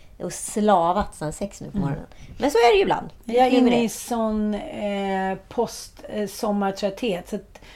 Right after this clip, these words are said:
Speaker 2: när Mattias fyllde år så kom han in, då sov jag in hos barnen.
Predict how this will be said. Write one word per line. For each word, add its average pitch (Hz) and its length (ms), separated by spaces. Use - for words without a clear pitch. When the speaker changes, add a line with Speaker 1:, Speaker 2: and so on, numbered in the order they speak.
Speaker 2:
när 214 140
Mattias 226 400
fyllde 240 260
år 240 160
så - 80
kom 214 140
han 214 140
in, 214 140
då 208 100
sov 208 280
jag 202 80
in 190 100
hos 180 120
barnen. 190 460